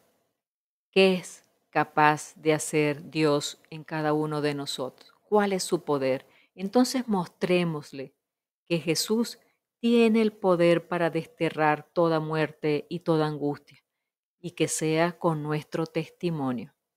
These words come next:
Amén. Sigamos adelante.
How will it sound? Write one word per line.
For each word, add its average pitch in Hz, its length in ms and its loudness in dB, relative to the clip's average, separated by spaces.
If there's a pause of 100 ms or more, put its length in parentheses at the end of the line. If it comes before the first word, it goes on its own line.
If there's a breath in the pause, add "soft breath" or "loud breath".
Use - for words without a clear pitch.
(380)
Amén. 160 420 -2 (1300)
Sigamos 165 600 0
adelante. 156 600 -2